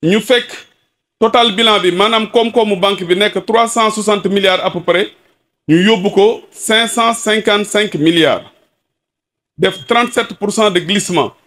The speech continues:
Nekkoon dix-septième place, ñu yóbbu banque bi ci dix premières places yi. Te incha allah ren liggéey bi ñu def janvier, février, mars, avril,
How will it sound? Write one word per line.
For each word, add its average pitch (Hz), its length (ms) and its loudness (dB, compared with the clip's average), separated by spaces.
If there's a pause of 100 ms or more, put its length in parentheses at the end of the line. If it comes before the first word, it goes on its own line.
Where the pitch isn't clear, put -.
(400)
Nekkoon 196 580 0 (300)
dix-septième 208 520 0
place, - 760 -2 (400)
ñu 139 120 6 (100)
yóbbu 180 220 2
banque 185 340 0
bi 208 340 -2 (480)
ci 160 100 -2
dix 208 300 0
premières 196 420 0
places 156 320 -2
yi. - 140 -18 (680)
Te 220 280 2 (300)
incha 226 380 2
allah 185 260 2
ren 180 360 0 (300)
liggéey 214 400 0
bi 226 120 -2
ñu 240 320 -2 (200)
def 208 420 -2 (680)
janvier, 202 580 2
février, 208 600 2
mars, 190 600 -2 (120)
avril, 208 440 0